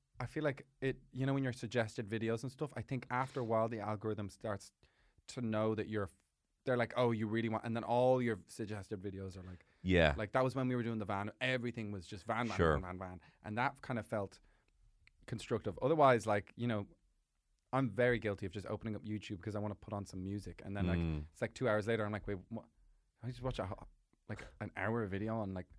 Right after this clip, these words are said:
Speaker 1: someone who sent garlic bread into the
Speaker 2: <laughs> Yeah.
Speaker 1: stratosphere, and then it came down and they ate it, and I was like, "That's fucking class."
Speaker 2: It is class, it's not a, or you watch some Hot Ones from, like, seven years ago, <laughs> being like,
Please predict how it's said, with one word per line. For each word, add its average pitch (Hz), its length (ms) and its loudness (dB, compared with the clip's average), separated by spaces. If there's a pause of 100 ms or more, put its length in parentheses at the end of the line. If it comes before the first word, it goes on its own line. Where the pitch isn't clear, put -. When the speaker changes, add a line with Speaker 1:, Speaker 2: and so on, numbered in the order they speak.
(120)
Speaker 1:
someone 117 220 -4
who 110 40 -4
sent 101 200 -8
garlic 107 300 0
bread 98 280 -2
into 98 200 -8
the 95 220 -4
Speaker 2:
<laughs> 480 300 2
Yeah. 320 220 10
Speaker 1:
stratosphere, 165 560 0
and 123 100 0
then 104 80 -2
it 107 60 -8
came 110 200 0
down 107 200 2
and 110 80 0
they 101 100 -2
ate 104 200 0
it, 135 200 2
and 110 100 -2
I 113 40 0
was 113 80 -2
like, 123 140 -4
"That's - 200 -6 (100)
fucking - 260 -8
class." - 360 4
Speaker 2:
It 98 80 8
is 98 140 8
class, - 300 0
it's 80 100 -6
not 87 160 8
a, 76 120 8 (560)
or - 100 6
you 82 100 10
watch 82 140 10
some 78 120 0
Hot - 240 6
Ones 85 300 4
from, 78 140 -2
like, 76 120 4
seven 82 360 8
years 80 260 8
ago, 98 240 6 (260)
<laughs> - 200 -4
being 107 120 8
like, 107 120 6